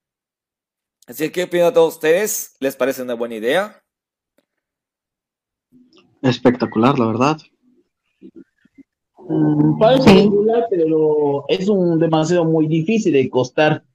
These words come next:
Speaker 3: no solo por contratar un servicio, sino también es algo muy logístico, porque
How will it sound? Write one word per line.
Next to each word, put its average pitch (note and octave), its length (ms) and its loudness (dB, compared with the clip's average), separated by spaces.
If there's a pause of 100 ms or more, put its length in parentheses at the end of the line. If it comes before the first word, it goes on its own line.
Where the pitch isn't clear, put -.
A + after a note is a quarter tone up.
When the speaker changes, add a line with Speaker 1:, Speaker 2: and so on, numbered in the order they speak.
(140)
Speaker 3:
no D3+ 200 2
solo G#3 320 2
por C#3+ 580 4
contratar C#3+ 520 2
un D3 180 2
servicio, D3+ 420 0
sino C#3+ 300 0
también D3+ 640 2 (280)
es C3 160 2
algo F3 200 2
muy D#3+ 180 2
logístico, D#3 760 -4
porque B2 560 -2